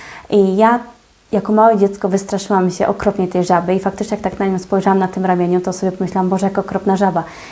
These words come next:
I mnie tak sparaliżowało, tak się bałam tej żaby i ona, wydawało mi się, że tak na mnie strasznie patrzy. Eee, zaczęłam płakać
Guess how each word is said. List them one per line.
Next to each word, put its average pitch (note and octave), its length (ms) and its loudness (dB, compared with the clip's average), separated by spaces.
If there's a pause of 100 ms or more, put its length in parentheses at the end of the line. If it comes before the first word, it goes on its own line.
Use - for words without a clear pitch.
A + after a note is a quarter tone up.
(120)
I A3 80 6
mnie G#3 100 8
tak B3+ 180 0
sparaliżowało, F#3+ 1000 4 (400)
tak B3 160 0
się B3 120 -2
bałam A3 320 4
tej G#3 180 2
żaby F#3 280 2 (180)
i G#3 60 2
ona, G#3 220 4
wydawało G3+ 340 4
mi G3+ 60 0
się, G#3 100 -4
że - 80 -8
tak - 160 -4
na A3 60 2
mnie G#3 160 4
strasznie A#3+ 400 -2
patrzy. G3 500 0 (480)
Eee, F#3 920 4
zaczęłam A3 340 4
płakać G3+ 400 2